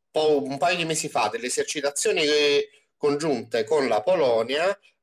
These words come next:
eh, diciamo, mh, delle esercitazioni per, eh, attività subacquee, un po' di tempo fa. Certo, la Gran Bretagna è un vassallo degli usa, per cui non fa nulla autonomamente,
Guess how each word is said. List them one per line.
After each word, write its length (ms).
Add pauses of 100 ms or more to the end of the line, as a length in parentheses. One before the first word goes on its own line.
eh, 640
diciamo, 640
mh, 400
delle 200
esercitazioni 1000 (320)
per, 220
eh, 600
attività 460
subacquee, 800 (360)
un 140
po' 120
di 80
tempo 180
fa. 220
Certo, 380
la 100
Gran 200
Bretagna 480 (120)
è 140 (880)
un 180
vassallo 600
degli 260
usa, 420
per 160
cui 340 (300)
non 200
fa 140
nulla 300
autonomamente, 1120